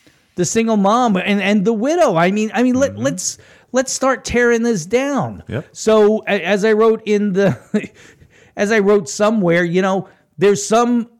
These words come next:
Speaker 1: guy walking out of his five hundred thousand dollar house in a place called Golf Club Estates,
Speaker 2: Yep.
Speaker 1: getting in his car, going over to Reading Country Club,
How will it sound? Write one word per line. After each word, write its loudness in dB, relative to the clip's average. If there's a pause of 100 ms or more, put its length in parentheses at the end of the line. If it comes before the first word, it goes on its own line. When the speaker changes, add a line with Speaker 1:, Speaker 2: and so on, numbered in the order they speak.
(140)
Speaker 1:
guy 2
walking 0
out 2
of 2
his 0
five 0
hundred -2
thousand 0
dollar 0
house -2
in -4
a 0
place -2
called -2
Golf 0
Club -2
Estates, -6 (320)
Speaker 2:
Yep. -8 (100)
Speaker 1:
getting 0
in -2
his -6
car, -2 (280)
going 2
over -2
to -2
Reading -2
Country -4
Club, -4